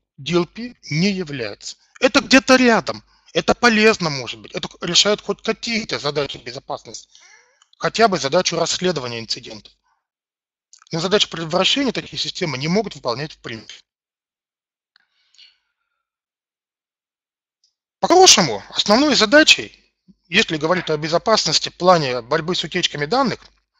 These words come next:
является непрерывный контроль. Контроль всех возможных каналов, по которым может происходить информационный обмен, передача данных.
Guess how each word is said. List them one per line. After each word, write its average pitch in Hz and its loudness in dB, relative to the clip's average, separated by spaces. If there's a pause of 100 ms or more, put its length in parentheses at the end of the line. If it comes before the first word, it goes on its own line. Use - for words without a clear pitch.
(260)
является 262 2
непрерывный 208 0
контроль. 190 -4 (120)
Контроль 240 -2
всех - 4
возможных 160 -4
каналов, 202 0
по 147 -10
которым 226 -4
может 196 -4
происходить 160 -4 (360)
информационный 170 -2
обмен, 160 -2
передача 160 0
данных. 127 -8